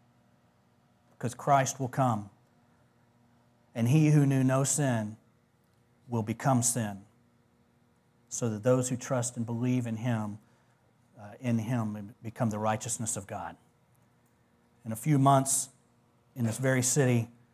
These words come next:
he will make the payment for her sin and for everyone else, for the Pharisees, the scribes, for you, and for me.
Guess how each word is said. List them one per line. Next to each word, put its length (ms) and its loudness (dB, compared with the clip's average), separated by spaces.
he 260 -2
will 320 0
make 200 -4
the 80 -4
payment 500 -2
for 200 -10
her 220 0
sin 480 0
and 100 -12
for 160 -14
everyone 420 0
else, 380 -4
for 100 -12
the 80 -12
Pharisees, 680 0
the 80 -16
scribes, 640 0
for 100 -10
you, 440 -2
and 120 -16
for 120 -10
me. 280 -12